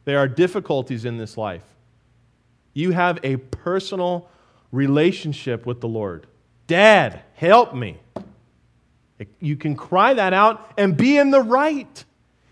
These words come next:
and know you have audience with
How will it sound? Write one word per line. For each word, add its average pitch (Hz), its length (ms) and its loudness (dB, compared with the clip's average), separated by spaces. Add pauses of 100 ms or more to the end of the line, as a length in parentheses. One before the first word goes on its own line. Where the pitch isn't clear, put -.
and 185 200 2
know 247 160 8
you 254 180 2
have 262 380 2
audience 269 840 2 (840)
with 277 440 -2